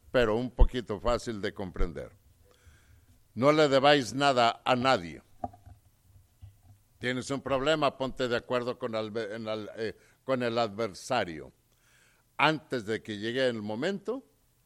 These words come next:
y diga, "Estoy en problemas". Una persona le debe tanto dinero, cien dólares a otro,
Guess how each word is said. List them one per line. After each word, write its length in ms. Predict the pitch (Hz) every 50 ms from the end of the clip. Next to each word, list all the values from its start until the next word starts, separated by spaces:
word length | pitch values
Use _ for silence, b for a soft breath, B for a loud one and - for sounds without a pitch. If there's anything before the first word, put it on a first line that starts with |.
| _ _ _ _ _ _ _ _
y 180 | - 104 107 101
diga, 540 | 92 107 104 92 98 101 98 92 82 76 - _ _ _ _ _ _ -
"Estoy 360 | 113 104 - - 113 107 98
en 120 | 92 90 80
problemas". 640 | - 85 80 69 65 57 - - _ _ - - _ _ _ _ b b b b b b b b b b b b b b _
Una 300 | - 123 143 160 151 -
persona 420 | 147 135 110 - 143 147 147 139
le 140 | 131 127 123
debe 220 | 123 127 127 131 123
tanto 420 | - - 131 135 123 - 143 139
dinero, 480 | 120 120 117 117 120 117 113 113 139 147
cien 240 | - - 113 104
dólares 460 | 90 98 101 101 107 104 107 98 - 117
a 100 | 101 95
otro, 420 | 101 120 143 - - 170 233